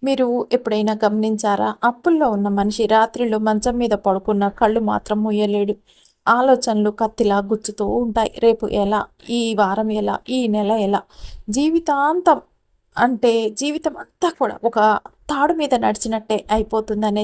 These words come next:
చెప్పాలి. బ్యాలెన్స్ తప్పితే ఏమవుతుందో కూడా తెలియదనే చెప్పాలి. ఇలా అప్పులు ఉన్నప్పుడు మనిషి ఎదుర్కొనే ఇబ్బందులు అనేవి అసలు మాటల్లో చెప్పలేనివనే చెప్పవచ్చు. అతడు తింటున్న అన్నం కూడా చేదుగానే అనిపిస్తుంది, నిద్రపోయినా కూడా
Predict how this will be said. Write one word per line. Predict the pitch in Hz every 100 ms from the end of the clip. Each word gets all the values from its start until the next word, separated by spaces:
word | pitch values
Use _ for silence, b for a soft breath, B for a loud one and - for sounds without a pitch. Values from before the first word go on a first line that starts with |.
| 214
చెప్పాలి. | 202 - 208 185
బ్యాలెన్స్ | 165 247 269 285 -
తప్పితే | 233 226 214 226 -
ఏమవుతుందో | 233 240 226 226 202 208
కూడా | 208 214 214
తెలియదనే | - 214 214 214 202 214
చెప్పాలి. | 214 - - 202 208 B B B -
ఇలా | 277 262 254 -
అప్పులు | - 349 320
ఉన్నప్పుడు | 254 226 220 214
మనిషి | 220 233 277 277
ఎదుర్కొనే | 226 214 208 214
ఇబ్బందులు | 208 190 190 254 262 220
అనేవి | 196 208 214 -
అసలు | - 233 208 214 -
మాటల్లో | 208 208 226 220 220
చెప్పలేనివనే | 220 214 - 220 226 214 220 208 214
చెప్పవచ్చు. | 220 - 208 214 - 220 - B B B B -
అతడు | 254 240 247 240 -
తింటున్న | 277 302 349 277 226 214 -
అన్నం | 226 233 247
కూడా | 240 214 202 -
చేదుగానే | 233 220 208 202 202
అనిపిస్తుంది, | 240 214 214 233 233 214 226 - B B B
నిద్రపోయినా | 247 247 262 254 262 262 262
కూడా | 277 285